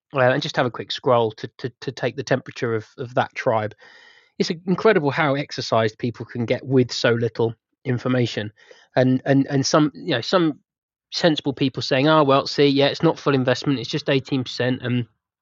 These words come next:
I don't know why you all got so excited." It's like, but you don't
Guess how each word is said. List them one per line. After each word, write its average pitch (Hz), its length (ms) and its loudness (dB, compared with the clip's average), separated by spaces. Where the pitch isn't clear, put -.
I 135 60 0
don't 156 140 2
know 156 80 4
why 143 100 4
you 135 140 2
all 135 80 0
got - 200 -6
so 135 120 -4
excited." 143 500 0
It's 135 100 -10
like, - 160 -6
but 175 100 -6
you 185 140 -10
don't 208 340 2